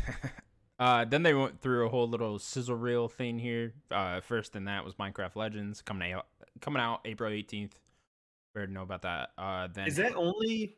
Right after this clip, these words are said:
Speaker 2: is that gonna get a, a, real quick, is that getting a PlayStation release?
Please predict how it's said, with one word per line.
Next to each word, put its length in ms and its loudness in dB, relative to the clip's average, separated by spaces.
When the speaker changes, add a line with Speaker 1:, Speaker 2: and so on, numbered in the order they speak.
Speaker 2:
is 80 -4
that 240 -2
gonna 160 -2
get 140 0
a, 180 0
a, 40 -2
real 200 -2
quick, 260 -4
is 60 -10
that 100 0
getting 240 -2
a 60 -2
PlayStation 680 -8
release? 420 -14